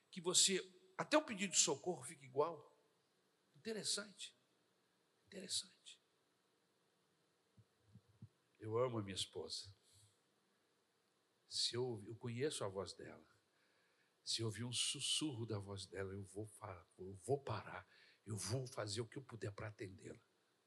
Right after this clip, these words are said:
E eu fico pensando assim, se eu que sou um mísero ser humano, ágil assim, com os meus filhos, com quem eu amo, como é que é Deus? Como que Deus age?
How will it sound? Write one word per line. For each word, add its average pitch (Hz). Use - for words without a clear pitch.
E 139
eu 135
fico -
pensando 117
assim, 107
se -
eu 180
que 151
sou 160
um 135
mísero 143
ser -
humano, 117
ágil 156
assim, 110
com 117
os 110
meus 117
filhos, 143
com 117
quem 117
eu 107
amo, 120
como 349
é 240
que -
é -
Deus? -
Como 349
que 233
Deus 185
age? -